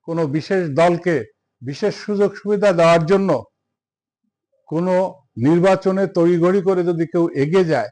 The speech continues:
সেটা হবে একটা বিতর্কিত নির্বাচন। সুতরাং রাজনৈতিক দল, সরকার, আইন শৃঙ্খলা রক্ষাকারী বাহিনী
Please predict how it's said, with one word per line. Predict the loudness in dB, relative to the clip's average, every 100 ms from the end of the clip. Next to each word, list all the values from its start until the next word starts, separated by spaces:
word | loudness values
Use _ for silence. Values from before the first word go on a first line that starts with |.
| _ _ _ _
সেটা | -16 -6 -2
হবে | -2 -2 -2 -6 _ _ _ -20
একটা | -12 -8
বিতর্কিত | -6 -4 -4 -4 -4
নির্বাচন। | 0 0 0 -2 -4 -14 -18 _ _ _ _
সুতরাং | -6 -2 -2 -2 -8 -16 _ -4
রাজনৈতিক | 0 0 0 -2 -2 2
দল, | 4 4 2 -6 _ _
সরকার, | -4 0 0 2 4 4 2 -6 _ _ _ -10
আইন | -8 -6
শৃঙ্খলা | -6 -6 0 2
রক্ষাকারী | 2 0 0 0 2
বাহিনী | 2 2 -2